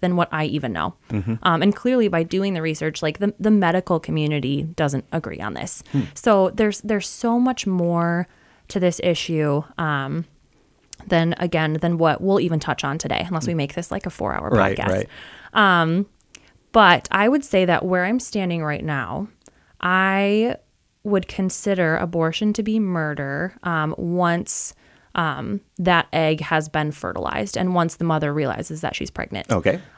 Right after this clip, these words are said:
Speaker 1: Um, that being said, <laughs> um, I do realize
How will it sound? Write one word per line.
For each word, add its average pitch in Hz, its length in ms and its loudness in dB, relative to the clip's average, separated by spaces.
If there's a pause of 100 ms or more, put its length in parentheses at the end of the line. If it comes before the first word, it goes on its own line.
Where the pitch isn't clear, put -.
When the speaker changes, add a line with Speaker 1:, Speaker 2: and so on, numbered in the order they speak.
Speaker 1:
Um, 165 520 2 (1700)
that 214 540 4
being 202 280 6
said, 160 400 0 (260)
<laughs> - 260 -6
um, 190 240 0 (200)
I 208 120 6
do 220 340 4
realize 160 640 2